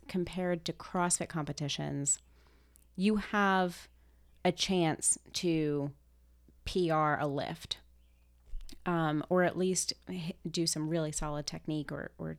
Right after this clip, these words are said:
something like that. But with CrossFit, it's not like you're really P R-ing anything because the workout is different than something you've done before. But not necessarily. I take that back 'cause, like, some workouts are announced in advance and then you can practice them.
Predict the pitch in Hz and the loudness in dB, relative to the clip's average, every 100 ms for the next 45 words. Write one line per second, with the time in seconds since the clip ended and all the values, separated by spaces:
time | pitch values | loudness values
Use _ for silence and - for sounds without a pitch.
0 | - - 208 185 165 156 - 165 151 156 | -6 -2 0 -2 -4 -4 -2 -2 -2 -6
1 | - - - - 202 - 247 262 - 220 | -8 -14 -16 0 0 2 0 0 0 -4
2 | - 214 - 311 311 254 202 202 196 175 | -4 -4 -2 -2 -2 -2 0 0 0 -2
3 | 165 - - - - - - - - 220 | -4 -14 -20 -20 -20 -20 -16 -6 -2 4
4 | 190 202 175 139 135 - - 73 104 170 | 6 6 6 2 -2 -6 -4 -4 -4 -2
5 | 170 185 190 165 202 214 202 170 170 143 | 0 2 2 4 2 4 2 2 -2 0
6 | 196 - 143 127 165 151 190 170 190 165 | 0 2 0 2 0 2 2 4 4 2
7 | 143 165 165 147 - 78 160 - - - | 2 4 4 0 -2 -4 -4 -8 -20 -6
8 | - 294 277 240 - - - - 247 240 | 6 8 8 4 0 -12 -12 -8 -4 -4
9 | - 196 185 - 170 151 156 160 - 175 | -2 -4 -4 -2 -2 -2 -4 -6 -6 -6
10 | 160 156 151 139 - - - - 175 170 | -6 -4 -2 -2 -6 -16 -8 -2 0 2
11 | 160 185 175 170 165 156 156 - 151 - | 2 4 4 4 0 0 -2 -2 -2 0
12 | 156 147 151 - - - 170 143 147 147 | 0 2 0 -2 -4 -2 0 2 0 0
13 | 139 - 156 147 135 143 139 135 127 - | 0 0 2 0 0 -2 -4 -6 -8 -6
14 | 78 | -6